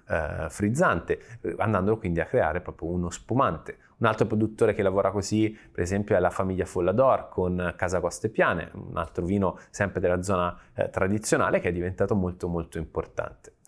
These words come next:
Ma, mh, nelle differenze abbiamo appunto tra la doc e la D O C G, quindi è ovvio la D O C G sta esprimendo una qualità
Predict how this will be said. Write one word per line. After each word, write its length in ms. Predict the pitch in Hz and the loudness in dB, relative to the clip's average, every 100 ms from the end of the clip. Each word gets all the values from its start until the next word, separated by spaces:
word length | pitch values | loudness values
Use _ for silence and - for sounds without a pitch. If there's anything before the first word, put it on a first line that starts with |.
| - - - - | -20 -20 -12 0
Ma, 280 | 147 160 | 2 2
mh, 440 | 135 127 123 123 123 | 2 2 4 2 2
nelle 240 | 143 156 | 2 4
differenze 1120 | 123 123 - 120 107 92 87 - 101 104 104 - | 2 0 2 4 4 2 -2 -2 2 4 2 0
abbiamo 600 | - 117 107 104 92 90 | -2 -4 0 2 2 0
appunto 420 | 87 - 98 87 | -4 -2 -4 -4
tra 260 | 82 85 95 | -4 0 2
la 340 | 87 82 80 82 | 2 0 0 2
doc 400 | 107 107 - - | 2 2 0 0
e 100 | 87 | 2
la 280 | 82 80 | 2 0
D 140 | 80 92 | 0 0
O 20 | |
C 180 | 90 - | 0 0
G, 320 | 104 143 - | 2 2 0
quindi 360 | - 87 78 76 | -4 -6 -4 -2
è 80 | 80 | 0
ovvio 260 | 85 85 | 0 0
la 80 | 82 | 0
D 60 | 87 | 0
O 40 | |
C 160 | 85 90 | -4 -2
G 180 | 95 101 | 0 0
sta 240 | - 87 | 0 -2
esprimendo 1040 | 85 - - 95 98 104 101 98 95 - - | -2 -6 -2 0 2 2 4 2 0 -10 -4
una 200 | 98 92 | 0 0
qualità 640 | - 92 87 101 95 90 | 2 0 4 4 4 0